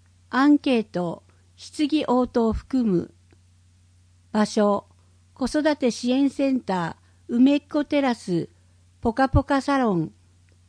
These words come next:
対象者、ゼロ歳から六歳、就学前の保護者。定員二十人。予約が必要です。先着順。参加費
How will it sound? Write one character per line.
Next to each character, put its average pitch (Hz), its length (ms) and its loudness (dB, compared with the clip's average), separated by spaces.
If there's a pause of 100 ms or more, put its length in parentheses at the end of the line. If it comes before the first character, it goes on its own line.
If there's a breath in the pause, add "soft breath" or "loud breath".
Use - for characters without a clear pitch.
(420)
対 277 260 2
象 302 300 0
者、 185 380 -4 (680)
ゼ 269 140 2
ロ 311 120 4
歳 294 300 0
か 214 140 -2
ら 185 180 0
六 185 240 -2
歳、 185 460 -4 (460)
就 302 320 2
学 294 300 2
前 285 320 4
の 180 300 0
保 - 180 -6
護 240 160 0
者。 170 340 -4 (1000)
定 247 180 4
員 233 540 2 (200)
二 254 200 6
十 302 260 6
人。 196 400 4 (440)
予 254 120 4
約 277 300 2
が 262 160 2
必 - 280 -6
要 220 300 2
で 202 200 -2
す。 - 300 -18 (500)
先 262 320 2
着 247 340 -2
順。 214 400 0 (1120)
参 302 340 2
加 311 120 0
費 214 420 -4